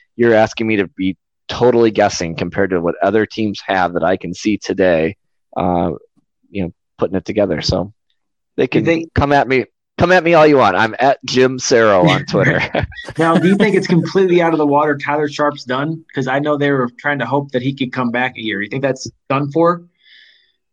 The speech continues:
Speaker 1: I mean, I, I think it's ridiculous, but, you know, what are the rules? I mean, it seems to me that based on the rules, he's done, but based on the ru-, I think the rules are freaking ridiculous and he should be able to play.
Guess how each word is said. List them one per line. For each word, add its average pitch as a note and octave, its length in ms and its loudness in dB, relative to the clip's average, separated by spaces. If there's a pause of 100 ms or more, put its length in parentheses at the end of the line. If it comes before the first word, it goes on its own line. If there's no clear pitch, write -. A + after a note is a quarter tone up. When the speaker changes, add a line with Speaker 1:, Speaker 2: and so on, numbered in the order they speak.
(680)
Speaker 1:
I G#2+ 100 -2
mean, G#2 500 -2 (1300)
I, - 100 -2 (200)
I D3+ 120 4
think E3 160 4
it's C#3+ 100 2
ridiculous, E3 680 2 (720)
but, - 220 -2 (720)
you A#2 100 -2
know, G2+ 240 -4 (300)
what B2+ 180 2
are C3+ 100 6
the A2+ 100 2
rules? F#2+ 460 0
I D#2 60 -2
mean, E2+ 460 -6
it F#2+ 140 -6
seems D3 380 0
to C3 100 -4
me C3 180 2
that A2 140 2
based G#2+ 240 0
on G2+ 100 -2
the F#2+ 100 0
rules, C#3+ 320 2
he's G#2 160 -2
done, C#3 400 -2 (400)
but A2+ 260 0
based B2 220 2
on A2 80 0
the G2 80 0
ru-, A2+ 160 2
I G2 100 0
think A#2 160 0
the G2 80 0
rules G2+ 240 2
are F2+ 160 0
freaking - 380 -6
ridiculous F2 520 -2
and F2 100 -2
he F#2 60 -4
should - 180 -2
be F2 60 0
able D2+ 140 -2
to - 60 -16
play. D2+ 320 -2